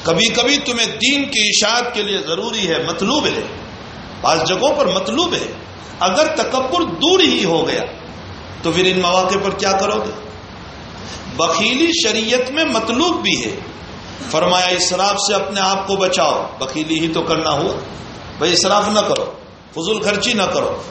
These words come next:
تو بخیلی کرو۔ یہاں بخیلی مطلوب ہے، شریعت کہہ رہی ہے، غلط پیسے استعمال نہ کرو۔ حرص بعض جگہوں پر مطلوب ہے۔ نبی اکرم صلی اللہ علیہ وسلم اور قرآن کریم نے خود فرمایا،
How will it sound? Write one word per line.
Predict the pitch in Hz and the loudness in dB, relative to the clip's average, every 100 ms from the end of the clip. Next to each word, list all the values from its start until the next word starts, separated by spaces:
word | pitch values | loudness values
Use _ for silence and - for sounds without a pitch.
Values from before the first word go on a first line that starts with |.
| - | -6
تو | 139 | 0
بخیلی | 185 208 277 302 | 0 2 2 2
کرو۔ | 220 190 - - - 117 | 2 0 -2 -6 -8 -2
یہاں | 131 135 | 0 0
بخیلی | 139 170 196 | 0 0 0
مطلوب | 170 147 175 320 277 | 0 -2 0 2 2
ہے، | 151 | 2
شریعت | 143 160 240 240 | 0 2 2 4
کہہ | 196 | 2
رہی | 165 | 2
ہے، | 143 - - - - - - | 0 -4 -12 -16 -18 -18 -4
غلط | 139 147 165 - - - - - - - | 0 2 0 -6 -14 -18 -20 -20 -20 -2
پیسے | 165 - 226 | 2 4 4
استعمال | 214 220 214 202 180 | 2 0 0 2 0
نہ | |
کرو۔ | 151 120 104 - - - - - - | -2 -4 -8 -14 -18 -18 -18 -18 -6
حرص | - 240 339 330 269 | 0 2 2 2 0
بعض | 170 180 214 - | 2 2 2 2
جگہوں | 214 214 277 269 | 0 2 2 2
پر | |
مطلوب | 190 208 214 311 349 | 0 0 2 2 2
ہے۔ | 143 120 - - - - | 2 0 -4 -10 -14 -6
نبی | 143 185 185 | 0 4 4
اکرم | 185 233 | 4 2
صلی | 196 190 | 0 0
اللہ | 185 | 2
علیہ | 170 180 | 2 2
وسلم | 208 277 | 2 2
اور | 226 - | 2 2
قرآن | 185 185 185 | 2 2 2
کریم | 185 202 254 | 2 0 0
نے | 226 | 0
خود | 294 320 | 0 0
فرمایا، | 233 208 175 139 | 0 2 2 2